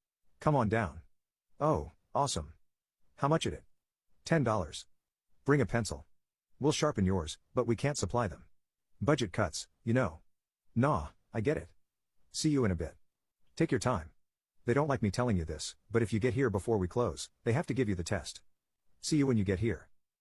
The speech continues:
Thanks, man. See you later." Now, for those of you who don't know, the G E D test takes a whole naughty day.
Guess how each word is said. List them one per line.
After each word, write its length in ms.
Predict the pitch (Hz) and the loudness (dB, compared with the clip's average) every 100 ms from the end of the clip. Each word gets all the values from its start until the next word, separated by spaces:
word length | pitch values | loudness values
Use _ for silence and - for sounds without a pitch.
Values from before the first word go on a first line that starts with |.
| _ - | _ -2
Thanks, 340 | 180 - - - _ | 0 0 -6 -12 _
man. 340 | 117 110 80 - _ _ _ _ _ - | 0 0 -4 -14 _ _ _ _ _ -6
See 180 | - | 0
you 100 | 151 107 | 2 4
later." 300 | 113 76 - _ _ _ _ - | 2 -2 -10 _ _ _ _ -2
Now, 200 | 123 147 | 0 2
for 100 | 113 | 2
those 240 | 113 117 | 2 2
of 80 | 95 | 0
you 120 | 98 | 0
who 100 | 101 | 2
don't 160 | 104 101 | 0 0
know, 260 | 107 82 - _ 113 | -2 -2 -8 _ -2
the 80 | |
G 160 | 95 139 | 0 0
E 140 | 135 | -2
D 200 | 113 131 | -2 -2
test 240 | 117 87 - | 0 -4 0
takes 220 | 110 - | 0 0
a 20 | |
whole 160 | 98 101 | 0 0
naughty 220 | 95 92 | 0 0
day. 260 | 95 80 | -2 -4